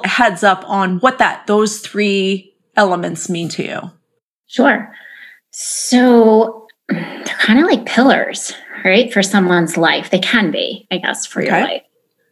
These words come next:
Speaker 2: Um, for me, faith was something that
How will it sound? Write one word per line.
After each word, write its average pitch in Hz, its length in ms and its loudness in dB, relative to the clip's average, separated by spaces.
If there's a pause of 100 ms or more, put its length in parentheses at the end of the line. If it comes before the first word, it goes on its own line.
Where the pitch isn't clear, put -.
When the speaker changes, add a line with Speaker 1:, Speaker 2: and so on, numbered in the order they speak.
Speaker 2:
Um, 190 680 0 (840)
for 254 200 4
me, 240 600 6
faith 240 720 2
was 277 240 0
something 202 640 4
that 170 540 0